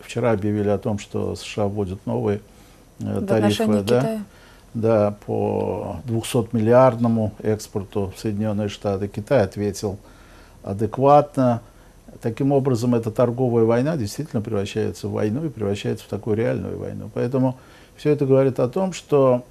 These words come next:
Speaker 1: м, мир переживает сегодня серьезный такой этап напряжения. Но
Speaker 2: Как-то
Speaker 1: из него
Speaker 2: повлиять может это на Азербайджан?
Speaker 1: из него, кстати, никто не выйдет победителем, если сегодня испытывает затруднения,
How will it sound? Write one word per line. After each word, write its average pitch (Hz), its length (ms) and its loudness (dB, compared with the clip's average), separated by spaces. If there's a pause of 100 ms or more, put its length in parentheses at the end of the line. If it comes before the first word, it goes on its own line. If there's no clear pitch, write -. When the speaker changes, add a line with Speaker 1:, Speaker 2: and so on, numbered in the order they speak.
Speaker 1:
м, 120 760 -4
мир 160 220 2
переживает 127 760 0
сегодня 120 680 -4
серьезный 113 520 -2
такой 110 360 2
этап 120 320 0
напряжения. 110 800 0 (680)
Но 117 600 0
Speaker 2:
Как-то 120 220 6
Speaker 1:
из - 20 4
него 139 120 8
Speaker 2:
повлиять 190 380 6
может 247 260 0
это 233 240 0
на 196 120 0
Азербайджан? 175 640 -4
Speaker 1:
из 127 180 2
него, 170 240 4
кстати, 160 420 2
никто 147 300 0
не 160 100 2
выйдет 117 340 2
победителем, 151 760 -4
если 135 300 0
сегодня 135 540 0
испытывает 113 580 -2
затруднения, 107 840 -4